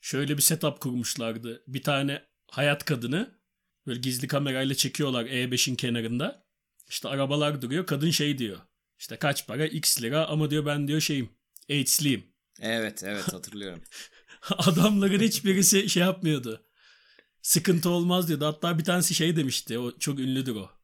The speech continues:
Speaker 1: "Bir şey olmaz yavrum. Lahmacun yerim geçer," diyordu.
Speaker 2: "Lahmacun yeriz geçer." Evet, hatırlıyorum ben de.
Speaker 1: Ve bak çok net. O adam lahmacun yer ve geçer.
Speaker 2: <laughs>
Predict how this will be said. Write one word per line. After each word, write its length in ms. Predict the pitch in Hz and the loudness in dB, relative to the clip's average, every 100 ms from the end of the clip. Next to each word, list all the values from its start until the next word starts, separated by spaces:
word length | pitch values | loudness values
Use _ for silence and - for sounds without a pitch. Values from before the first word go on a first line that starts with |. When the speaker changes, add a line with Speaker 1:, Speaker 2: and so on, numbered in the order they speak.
| _ - - | _ -20 -4
Speaker 1:
"Bir 100 | 139 | 2
şey 140 | 160 | 4
olmaz 340 | 165 160 170 143 | 6 4 4 2
yavrum. 440 | 143 151 151 - _ _ _ | 2 2 0 -4 _ _ _
Lahmacun 540 | 135 139 151 156 143 175 | 0 2 4 4 4 4
yerim 300 | 165 156 156 | 4 4 2
geçer," 380 | 135 127 160 147 | 2 2 2 2
diyordu. 180 | 120 | 0
Speaker 2:
"Lahmacun 460 | 113 117 110 107 131 | 0 -4 -8 -6 -6
yeriz 340 | 123 110 113 | -6 -8 -8
geçer." 320 | 104 95 110 95 | -8 -6 -6 -8
Evet, 240 | 95 92 | -10 -10
hatırlıyorum 540 | 104 110 107 110 107 95 | -10 -8 -6 -6 -6 -8
ben 200 | 90 92 | -10 -14
de. 100 | 117 | -16
Speaker 1:
Ve 320 | 156 123 147 | -14 -2 0
bak 180 | 175 165 | 0 0
çok 200 | - 202 | 0 0
net. 360 | - 156 110 - - _ - - | 2 0 -2 -8 -20 _ -8 2
O 160 | 170 | 4
adam 340 | 196 214 202 165 | 6 6 6 6
lahmacun 520 | 156 165 175 165 196 | 4 4 4 2 4
yer 260 | 214 208 | 4 4
ve 60 | 196 | 2
geçer. 560 | 139 135 - 135 - - _ _ _ _ _ - | 2 4 4 4 0 -10 _ _ _ _ _ -18
Speaker 2:
<laughs> 60 | - | -8